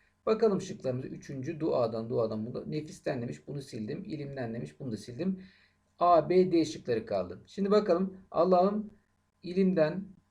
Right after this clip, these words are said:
ürpermeyen gönülden, ilimde, burada negatif bir şey olacak. İlim negatif bir şey değil. Bakın o zaman A şıkkını da eledim. E, faydasız ilimden olabilir veya nefisten de olabilir. Devam edelim.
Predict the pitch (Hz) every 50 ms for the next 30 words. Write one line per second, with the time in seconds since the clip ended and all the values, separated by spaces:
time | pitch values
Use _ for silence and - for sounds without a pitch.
0 | _ _ - 156 151 - 190 180 170 165 165 165 170 160 156 156 151 147 139 135
1 | 151 175 190 190 190 190 - _ _ _ _ _ _ _ _ - 156 151 175 180
2 | 175 175 196 185 165 165 196 196 214 190 190 196 190 196 196 - 190 - - -
3 | - - 165 131 104 95 101 101 - - - 165 160 185 190 196 190 190 - 185
4 | 160 170 165 175 170 - - _ _ - - 170 165 180 156 131 - - - _
5 | _ _ _ _ _ _ _ _ - 143 - - 151 - - 170 151 170 170 -
6 | - 160 160 151 - - - _ - 160 147 135 117 107 104 95 107 123 - -
7 | - _ _ _ _ _ _ _ _ _ _ _ _ _ _ _ _ _ _ 190
8 | - 113 117 113 110 113 - - - _ - 156 160 180 185 190 190 190 - -
9 | 208 220 208 190 185 180 160 156 151 147 131 131 156 180 190 190 180 185 180 170
10 | 147 123 123 165 190 190 - - _ - 147 160 165 170 165 156 156 156 - 185
11 | - - - 185 180 170 143 123 113 104 104 101 120 165 196 190 190 - - _
12 | - 185 196 196 165 127 110 113 131 185 208 214 -